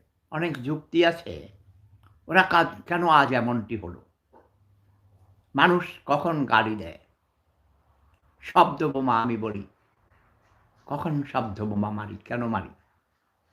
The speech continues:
হাজার বছরের পুঞ্জীভূত ক্ষোভের বহিঃপ্রকাশ। যে লক্ষ্যে মহান মুক্তিযুদ্ধে ঝাঁপিয়ে পড়েছিলাম, আজও সেই ভাঙা মেরুদণ্ডের ব্যথা চিনচিন করে।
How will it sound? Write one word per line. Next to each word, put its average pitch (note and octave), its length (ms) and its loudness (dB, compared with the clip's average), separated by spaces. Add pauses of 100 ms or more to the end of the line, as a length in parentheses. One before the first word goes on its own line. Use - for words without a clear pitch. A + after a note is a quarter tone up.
(400)
হাজার C#3 460 6
বছরের C3 580 -2
পুঞ্জীভূত C3 540 -4
ক্ষোভের A#2 420 -8
বহিঃপ্রকাশ। A2+ 680 -12 (800)
যে D3 140 6
লক্ষ্যে D3 380 6
মহান C3 340 4
মুক্তিযুদ্ধে B2+ 680 -6
ঝাঁপিয়ে B2 400 -6
পড়েছিলাম, A#2 680 -6 (460)
আজও C3 440 0
সেই B2+ 280 -2
ভাঙা B2 360 -2
মেরুদণ্ডের A#2 760 -2
ব্যথা A#2 640 -10 (360)
চিনচিন C#3 840 0
করে। A2+ 460 -6